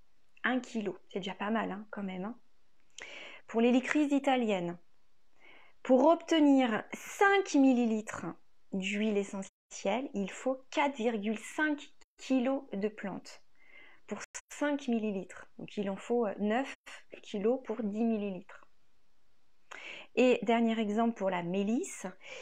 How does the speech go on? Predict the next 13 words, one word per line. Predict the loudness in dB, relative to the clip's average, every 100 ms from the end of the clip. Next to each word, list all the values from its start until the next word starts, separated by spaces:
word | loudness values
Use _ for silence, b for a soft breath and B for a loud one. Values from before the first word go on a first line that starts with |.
| B
il | -6 -6
faut | 0 2 2 0 -20 -20 -20 -4
vingt-deux | -2 2 4 6 6 6 6 2 -2 -10 -8
kilos | 0 2 4 2 0 -10 -20 -20 -20 -20 -8
de | -4 -4
feuilles | -4 0 2 4 2 0 -4 -8
pour | -6
obtenir | -4 -4 -2 0 2 0 -4
cinq | -14 -6 -2 -2 -2 -4
millilitres. | -4 -2 -4 -6 -12 -16 -20 -20 -20 -20 -20 -20 -20 -20 -20 B -20 -20 -20 -20 B B -10
Donc | -4
ça | 0
nécessite | 2 2 -2 -4 -2 -2 -4